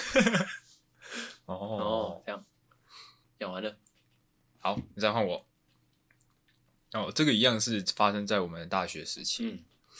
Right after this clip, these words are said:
Speaker 1: 大学时期呢，哦，啊，我记得是在大四的时候，
Speaker 2: 对，大四的时候。
Speaker 1: 就是大学的最后一年。<clears throat> 那个时候为了要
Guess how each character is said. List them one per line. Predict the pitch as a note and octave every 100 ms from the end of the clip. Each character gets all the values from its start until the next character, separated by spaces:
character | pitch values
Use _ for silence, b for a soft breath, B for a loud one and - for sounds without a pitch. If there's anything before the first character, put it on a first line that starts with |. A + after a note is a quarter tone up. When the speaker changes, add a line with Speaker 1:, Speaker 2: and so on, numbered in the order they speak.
| B B B B _
Speaker 1:
大 | B2+
学 | B2
时 | A2+ G#2
期 | G2+ G2
呢， | F2+ F2+ E2+ F#2
哦， | F2+ E2 - _ _ _ -
啊， | F2+
我 | F2+
记 | -
得 | G#2
是 | G2
在 | G#2 F#2+
大 | E2+ G2 F2+
四 | - - B2+
的 | -
时 | -
候， | -
Speaker 2:
对， | A2+
大 | A#2+ A#2
四 | A#2
的 |
时 | G2
候。 |
Speaker 1:
就 | F#2+
是 |
大 | G#2
学 | F#2+ E2
的 |
最 | F2+
后 | F2+ F2+
一 |
年。 | E2+ -
<clears throat> | - F#2+
那 |
个 | G2
时 | -
候 | G2
为 | G2+
了 | E2 E2+
要 | F#2+ F2+ -